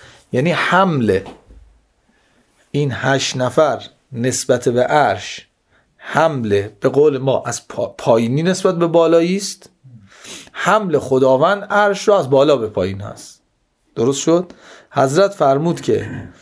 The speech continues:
هو العلم الذی حمله الله الحمله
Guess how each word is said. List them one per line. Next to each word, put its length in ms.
هو 220
العلم 640
الذی 460
حمله 680
الله 560
الحمله 760